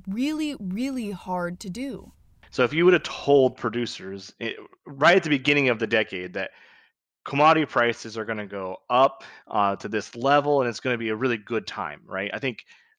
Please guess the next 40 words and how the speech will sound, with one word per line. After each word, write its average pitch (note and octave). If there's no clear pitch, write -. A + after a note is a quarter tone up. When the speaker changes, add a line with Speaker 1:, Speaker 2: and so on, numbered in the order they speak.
Speaker 2:
three D3+
times C3
during A#2
this A2
era, A2
corn A2
got G#2
over G2+
three F#2+
dollars F#2+
a F#2+
bushel. -
And, A#2+
and C3+
that D3
would E3
have C#3+
signaled C#3
a A#2
really A#2
good G2+
time. F2+
But B2
that D#3
piece G3+
of F3
information C#3+
alone A2
wasn't A#2
enough G#2
to G2
fully G#2+
capture -
what F#2
happened F2
in G2+
the F#2
entire F2+
decade, E2+
right? F2